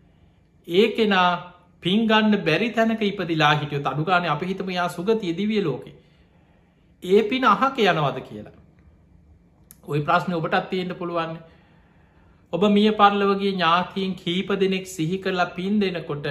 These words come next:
ඒ අය පින් ගන්න බැරි තැනක හිටියොත් පින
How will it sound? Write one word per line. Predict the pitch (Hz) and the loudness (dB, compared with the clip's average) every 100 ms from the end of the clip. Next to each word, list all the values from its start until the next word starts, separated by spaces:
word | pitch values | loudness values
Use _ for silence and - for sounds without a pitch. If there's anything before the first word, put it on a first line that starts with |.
| 139 - - 156 | -6 -8 -10 -2
ඒ | 175 208 | 2 4
අය | 214 214 | 2 0
පින් | - 185 196 | -4 -4 0
ගන්න | 202 196 175 | 2 2 -2
බැරි | 151 165 247 | -2 -2 -2
තැනක | 233 226 214 | -2 -2 -2
හිටියොත් | 160 147 139 120 - - _ _ _ _ _ _ _ _ - | -4 -6 -8 -10 -12 -20 _ _ _ _ _ _ _ _ -4
පින | 196 | 0